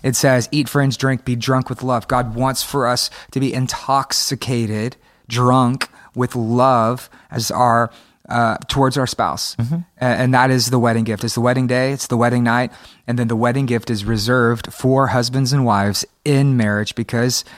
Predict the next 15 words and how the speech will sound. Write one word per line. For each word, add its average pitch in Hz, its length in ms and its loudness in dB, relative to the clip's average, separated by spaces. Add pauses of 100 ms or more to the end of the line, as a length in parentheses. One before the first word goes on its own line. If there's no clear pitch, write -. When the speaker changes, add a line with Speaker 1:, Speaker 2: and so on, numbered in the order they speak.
(280)
Speaker 1:
that's 123 200 -4
how, 135 160 2
that's 127 200 -2
the 127 60 -2
way 123 100 2
God 120 200 2
intended 123 380 -2
it 123 120 -4
for 131 120 -4
it 123 60 -6
to 139 60 -6
be. 185 180 -2 (320)
Speaker 2:
Yeah. 110 140 -2
Speaker 1:
So, 117 220 -4
yeah. 127 200 -2